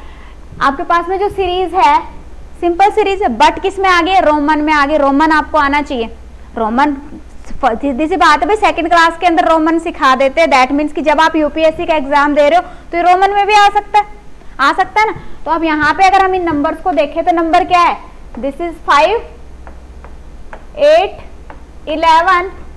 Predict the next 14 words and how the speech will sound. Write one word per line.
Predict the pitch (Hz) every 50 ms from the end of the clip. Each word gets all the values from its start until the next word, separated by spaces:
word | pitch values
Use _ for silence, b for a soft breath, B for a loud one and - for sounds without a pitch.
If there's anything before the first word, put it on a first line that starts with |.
| - - - - - 262
ये | 254 285 294
क्या | 330 320
है? | 339 349 349 349 -
फोर्टीन, | 339 294 302 302 294 294 359 370 359 349 370 370 - - - - - - - - -
ये | 294
आपको | 302 302 302 - 370
find | 339 - 330 294 302 285 320
out | 311 349 330 320 -
करना | 311 302 302 311 349
है, | 370 359 - - - - - 233
and | 254 233 262
then | 277 311 302
twenty | 294 240 214 214 - - 302 440 539 - - - - - - - - - -
टू, | 427 349 220